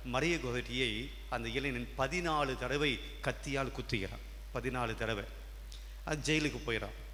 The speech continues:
ஜெயிலில் அவனுக்கு கிடைச்ச தண்டனை முப்பது வருஷம் தண்டனை. யாரு கூட பேசுவதில்லை, யாரையும் அவன் பார்ப்பதில்லை. ஒரு குருவானவரை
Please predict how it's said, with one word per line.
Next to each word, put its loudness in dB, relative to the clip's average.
ஜெயிலில் 2
அவனுக்கு -2
கிடைச்ச 0
தண்டனை 0
முப்பது 0
வருஷம் 2
தண்டனை. 0
யாரு 8
கூட 2
பேசுவதில்லை, 2
யாரையும் 2
அவன் -4
பார்ப்பதில்லை. 0
ஒரு 2
குருவானவரை 6